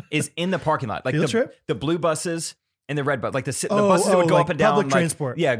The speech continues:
Speaker 2: like Grand Street
Speaker 1: The
Speaker 2: and it
Speaker 1: Joe. Yeah, yeah, yeah.
Speaker 2: the K C Max and, like, the
Speaker 1: Okay.
Speaker 2: K C bus, like those huge public buses. I mean, there's probably between sixty and eighty buses in the Hy-Vee parking lot.
Speaker 1: Really?
Speaker 2: And there's cones everywhere. And so, uh,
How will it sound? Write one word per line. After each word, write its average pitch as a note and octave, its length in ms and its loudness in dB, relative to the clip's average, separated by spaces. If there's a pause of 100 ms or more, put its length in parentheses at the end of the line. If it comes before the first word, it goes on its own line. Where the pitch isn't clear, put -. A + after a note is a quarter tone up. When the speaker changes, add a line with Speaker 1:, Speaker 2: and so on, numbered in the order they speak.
Speaker 2:
like B2+ 200 -2
Grand D3+ 340 -2
Street G2 300 -8
Speaker 1:
The - 60 -8
Speaker 2:
and B2 120 0
it - 40 -4
Speaker 1:
Joe. C#3 440 -2
Yeah, D#3+ 240 -2
yeah, C#3 140 -6
yeah. B2 240 -8
Speaker 2:
the B2 140 -4
K D3 180 -4
C D3 180 -2
Max C3+ 400 -4
and, B2+ 80 -6
like, B2 120 -2
the C#3 60 -4
Speaker 1:
Okay. C3 100 -4
Speaker 2:
K B2+ 80 -2
C A#2+ 160 -6
bus, F#2+ 320 -4
like A2+ 140 -12 (600)
those B2 160 -2
huge E3 480 -4
public D#3+ 340 -2
buses. A2+ 480 -4 (300)
I D3+ 60 -4
mean, D#3 100 0
there's D#3 160 -2
probably D#3 580 -2 (400)
between C#3+ 260 -6
sixty E3+ 400 -6
and C#3+ 100 -6 (100)
eighty C3+ 280 -2
buses A2 480 -2
in B2 100 -6
the A#2 60 -4
Hy-Vee A#2 340 -4
parking G2+ 300 -6
lot. D#2 240 -10 (220)
Speaker 1:
Really? B2+ 200 -2
Speaker 2:
And A#3 100 2
there's D4+ 140 0
cones F3+ 500 -4
everywhere. F#3+ 600 -2 (440)
And C#3 140 -6
so, C3+ 340 0
uh, A2+ 260 0